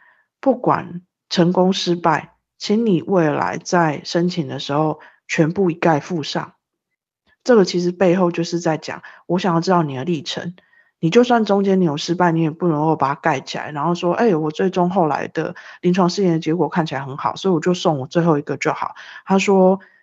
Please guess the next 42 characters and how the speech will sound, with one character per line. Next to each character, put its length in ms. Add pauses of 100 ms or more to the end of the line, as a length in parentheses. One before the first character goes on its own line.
(120)
，“请 180
你 120
过 240
程 180
整 160
个 60
全 200
部 60
都 80
要 120
给 120
我 80
看。” 320 (460)
所 120
以 40
你 80
就 120
会 120
知 180
道 320 (380)
这 180
一 60
个 320
产 340
业 140
的 140
这 160
一 120
个， 460
呃， 440 (300)
内 240
容 240
里 140
面 220
本 220
身 240
就 160
会 160
是 400 (680)
你 160
需 180
要 400